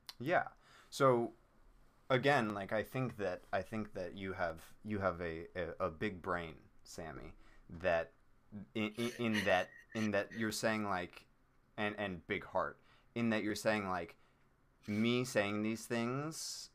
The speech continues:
isn't going to, like, help them or, like, better them in any way. So, like, what's really the point in saying it?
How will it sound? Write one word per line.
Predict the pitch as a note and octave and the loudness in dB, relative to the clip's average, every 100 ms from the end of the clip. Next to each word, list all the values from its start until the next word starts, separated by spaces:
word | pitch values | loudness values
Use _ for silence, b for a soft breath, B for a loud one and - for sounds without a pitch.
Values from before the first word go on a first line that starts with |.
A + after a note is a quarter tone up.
| _ | _
isn't | A#2 A2+ A#2+ F#2+ | -2 0 -2 0
going | G2 G2 F#2+ G2 - - | 0 2 0 -6 -8 -6
to, | F#2+ F2+ F2 E2+ E2 E2+ - | -4 -2 -4 -6 -8 -10 -4
like, | F#2 D#2+ - _ - _ _ _ | -2 -2 -6 _ -20 _ _ _
help | - G#2+ G#2+ | 0 2 2
them | - A2 G#2+ | 2 2 4
or, | F#2+ | 0
like, | E2 D#2+ - | -4 -6 0
better | F#2+ G2+ G#2 | 2 4 2
them | G2 G2+ G2+ | 2 -2 -2
in | F2+ | -4
any | F2 F2 | -4 -6
way. | D#2+ E2 E2+ B2 G3 | -6 -2 0 -2 -6
So, | A3+ - | -6 -2
like, | G#2 F#2 F2 b b b | 2 2 0 b b b
what's | F#2+ A#2 C3 A#2 | 4 4 4 0
really | A#2 A#2+ A2+ G2 | 0 2 2 0
the | E2 | -6
point | - G#2+ G2 E2+ | -8 -6 -4 -6
in | D#2 | -12
saying | D2+ - E2 B1 | -10 -8 -8 -10
it? | G1+ | -18